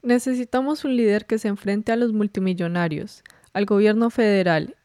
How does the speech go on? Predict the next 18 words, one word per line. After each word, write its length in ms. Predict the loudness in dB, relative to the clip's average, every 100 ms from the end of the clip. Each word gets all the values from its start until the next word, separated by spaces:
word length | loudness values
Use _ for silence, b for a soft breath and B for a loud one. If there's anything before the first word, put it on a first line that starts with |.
| -10
y 80 |
que 160 | -2 2
luche 260 | 2 0 -2
por 160 | 0
los 160 | 0 0
californianos 880 | -2 -2 -2 -4 0 0 0 -4 -2
de 120 | 0
la 120 | 0
clase 420 | 0 0 2 -2
trabajadora. 920 | -4 0 0 0 0 2 2 0 -4 _ _ b b b
Necesitamos 760 | -2 0 2 0 0 0 2 2
a 100 | -2
Tony 500 | 0 2 2 2 -2 _ _
Thurmond. 600 | 4 4 4 0 0 -4 -10 _ _ _ _
El 140 | -2 2
dos 220 | 4 4
de 140 | 2
junio, 540 | 2 2 4 2 -2